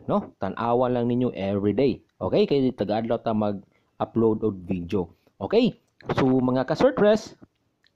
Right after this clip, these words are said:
ah, Win Uploads, no? Natay pahabol karong April eight, no? Alas singko to alas nuebe na draw. Okay? Kung ganahan mo muabay ani, mga kaswertres, tan-awan ninyo ni,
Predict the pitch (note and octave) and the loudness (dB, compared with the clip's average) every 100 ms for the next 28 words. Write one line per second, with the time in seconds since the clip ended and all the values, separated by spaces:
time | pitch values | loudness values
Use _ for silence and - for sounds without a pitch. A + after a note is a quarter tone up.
0 | _ G#2+ G#2 G#2 D3 G#3+ G#3 G3+ G#3 E3+ | _ -4 0 2 2 0 4 4 4 0
1 | - - _ _ _ _ D#3+ F3 D#3+ D#3 | -10 -14 _ _ _ _ -2 2 2 0
2 | C#3+ G#3+ F3 F#3 F3 D3+ D3 C#3+ C3 A#2 | 0 2 2 2 2 0 0 0 0 -2
3 | A#2+ B2+ B2+ B2 E3+ A#3 - _ _ _ | -2 0 2 2 0 -2 -8 _ _ _
4 | _ _ _ _ F3 G#3+ - _ _ A#2 | _ _ _ _ -4 -4 -10 _ _ 0
5 | C3+ - F#3 G#3+ - F#3 F#3 - - C3 | 0 0 0 2 2 2 2 -2 0 -2
6 | C3 C3+ C3+ C3 B2+ B2+ G2+ F#2 F2 G2 | -2 -2 0 0 0 0 0 -4 -2 0
7 | F2+ - _ _ _ _ - F#2 E3+ A#3 | 0 -4 _ _ _ _ -12 -4 0 0
8 | - _ _ C3+ B2 C3 D3+ D3+ D#3 D3 | -2 _ _ 0 0 0 -2 -2 -2 0
9 | C3+ C3+ B2+ C3+ C3+ C3+ B2+ B2 C3+ - | 0 0 0 -2 -2 -2 -2 -4 -4 -2
10 | A3 G3+ - C#3 C3+ C#3 C3+ G#3 G#3+ G#3 | 0 0 -2 -4 0 0 2 2 2 2